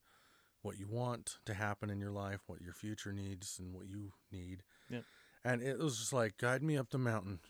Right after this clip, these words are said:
Speaker 1: oh holy Sherpa.
Speaker 2: <laughs>
Speaker 1: Lead me to the promised land." Like, he is just a smart, deep thinking dude.
Speaker 2: Yep.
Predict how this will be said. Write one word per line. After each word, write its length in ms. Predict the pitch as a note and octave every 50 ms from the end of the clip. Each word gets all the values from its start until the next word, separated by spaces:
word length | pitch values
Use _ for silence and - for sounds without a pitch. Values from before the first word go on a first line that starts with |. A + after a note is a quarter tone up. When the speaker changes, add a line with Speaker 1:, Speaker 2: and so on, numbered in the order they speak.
| - - -
Speaker 1:
oh 160 | A2+ A2 G2
holy 280 | F#2 A2 G#2+ G2+ G2+ F#2
Sherpa. 520 | - - G2+ G2 - - G#2 G2 F#2+ - - - - D#3+ - - E3 D#3+ - -
Speaker 2:
<laughs> 520 | - - - - C#3 - _ - C3+ -
Speaker 1:
Lead 280 | A#2+ G#2+ A2+ A2 G#2 G2
me 140 | A#2 A2 G2+
to 180 | - - A2
the 120 | F#2+ F#2+ F#2
promised 420 | - G#2 F#2+ F#2 F#2 F#2 - -
land." 140 | F2+ D#2+ -
Like, 140 | A2 A2+ G#2
he 360 | G#2 D3+ F3 F#3+ G3+ G#3 F3+
is 180 | D#3 C#3 B2+ A2
just 260 | - D#3+ E3+ - -
a 100 | C#3 A#2+
smart, 480 | - - - - B2+ B2+ C#3 D#3+ E3 - - _ _ _ _ _ _ _ _ _ _ _ _ _ _ _ - - -
deep 180 | B2+ C3+ D3 - -
thinking 380 | - B2+ B2 B2 - D#3 D3+ D#3
dude. 440 | C3 D#3 F3+ G#3 A#3+ A#3 F3+ A2 E2+ - - -
Speaker 2:
Yep. 180 | - B2 D#3